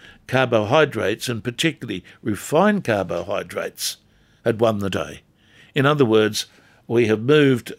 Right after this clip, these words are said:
far, far away, uh, from the old-fashioned proteins that we were raised on, eggs and meat,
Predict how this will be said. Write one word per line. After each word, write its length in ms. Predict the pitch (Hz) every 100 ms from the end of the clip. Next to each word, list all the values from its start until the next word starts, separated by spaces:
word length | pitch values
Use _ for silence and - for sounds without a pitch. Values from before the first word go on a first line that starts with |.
| - _ _
far, 360 | - 170 180
far 320 | 147 143 135 117
away, 520 | 107 117 101 85 - _ _ _ _ -
uh, 200 | 113 101
from 400 | - 131 104 101 -
the 120 | 110
old-fashioned 600 | 120 123 127 117 120 110
proteins 800 | 120 120 117 127 135 143 - - -
that 120 | 113
we 80 | 101
were 140 | 101 101
raised 400 | 110 120 113 135
on, 300 | 131 135 135 _ _ _ _ _ -
eggs 500 | 113 113 123 113 -
and 180 | 87 98
meat, 300 | 117 123